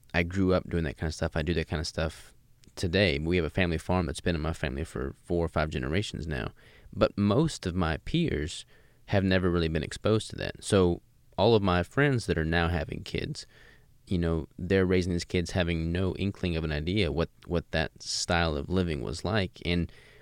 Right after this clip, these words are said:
you know, it's not the kids' fault, obviously. It's not even the parents' fault because they just weren't exposed to it. But you have all these cartoon shows and movies that portray animals as,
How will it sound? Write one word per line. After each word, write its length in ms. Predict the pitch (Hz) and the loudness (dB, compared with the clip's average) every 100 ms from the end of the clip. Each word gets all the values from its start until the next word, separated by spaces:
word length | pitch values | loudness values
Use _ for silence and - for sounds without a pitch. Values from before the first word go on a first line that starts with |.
| - - - | -20 -20 0
you 120 | 110 | 2
know, 140 | 92 87 | 4 2
it's 180 | 95 - | -2 0
not 180 | 110 78 - | 0 0 -6
the 80 | - | -2
kids' 260 | - - | 0 0
fault, 260 | - 60 - | -2 -2 -2
obviously. 520 | 65 60 - - - - - - | -2 -4 -6 -6 -6 -8 -20 -10
It's 140 | - - | -4 4
not 120 | 113 | 6
even 340 | 92 85 80 - _ - - | 6 4 0 -4 _ -14 -4
the 140 | 82 | 0
parents' 320 | - - - | 0 0 -2
fault 300 | - 58 - | -4 -4 -2
because 280 | 80 87 78 | -4 -2 0
they 100 | 82 | 0
just 220 | 107 92 | 0 -2
weren't 140 | - 62 | -4 -6
exposed 340 | - - - | -6 -8 -6
to 80 | - | -6
it. 80 | 104 | -2
But 120 | 98 | -2
you 120 | 80 110 | 2 2
have 420 | 101 92 87 - - | 2 0 -2 -8 -2
all 140 | 90 | 0
these 160 | 80 78 | 0 -2
cartoon 500 | - 80 - 113 104 | -2 -2 0 0 0
shows 480 | - 98 95 95 82 | 0 2 4 2 0
and 140 | 80 | 0
movies 500 | 92 98 92 90 85 | 0 2 2 2 0
that 200 | 76 80 - - - - | -4 -6 -8 -20 -12 -4
portray 560 | 90 85 - 95 90 | -2 -2 0 2 2
animals 560 | - 90 90 80 80 - | 2 0 2 0 -2 -2
as, 580 | 80 73 65 - - | -4 -4 -4 -6 -10